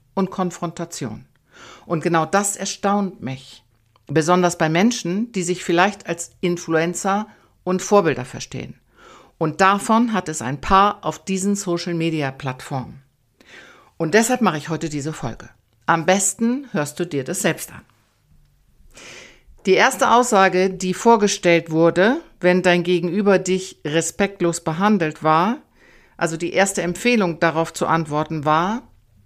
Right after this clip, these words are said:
„Wenn ich dir das Gefühl gegeben habe, dass du so mit mir reden kannst, tut mir das leid.“ Also nochmal, stell dir vor, dein Gegenüber behandelt dich aus deiner Perspektive betrachtet respektlos.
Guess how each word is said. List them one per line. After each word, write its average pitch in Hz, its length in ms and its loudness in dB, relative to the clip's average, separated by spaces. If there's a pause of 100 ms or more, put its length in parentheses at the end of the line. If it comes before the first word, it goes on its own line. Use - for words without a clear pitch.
(380)
„Wenn 202 180 4
ich 262 160 -2
dir 247 160 2
das 233 200 -2
Gefühl 233 400 -2
gegeben 165 560 -2
habe, 165 520 -2 (200)
dass - 200 -8
du 175 120 -6
so 165 280 4
mit 240 240 0
mir 220 180 2
reden 185 320 0
kannst, 165 640 -6 (380)
tut 190 240 -2
mir 175 100 -2
das 165 220 -6
leid.“ 104 420 -8 (1600)
Also 175 220 2
nochmal, 185 500 2 (100)
stell 175 260 2
dir 170 120 0
vor, 220 320 6
dein 170 220 -2
Gegenüber 170 540 0
behandelt 185 540 -2
dich 214 200 -2
aus 135 160 -10
deiner 185 260 2
Perspektive 190 720 -6
betrachtet 175 560 -8
respektlos. - 840 -8